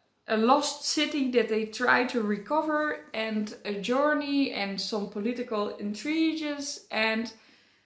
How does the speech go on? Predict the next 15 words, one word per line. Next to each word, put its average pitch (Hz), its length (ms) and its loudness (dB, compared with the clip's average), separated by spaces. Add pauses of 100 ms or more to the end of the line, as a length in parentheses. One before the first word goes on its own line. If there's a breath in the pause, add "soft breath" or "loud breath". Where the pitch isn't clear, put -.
(460 soft breath)
I 262 180 8
don't 381 240 2
really 285 200 0
remember, 240 460 2
but 247 260 0
I 208 80 2
do 262 220 -2
remember 247 340 6
that 208 140 -2
the 202 100 -2
writing 196 400 2
was 185 180 -8
really 185 200 0
pretty 330 480 -2 (340)
and 226 440 2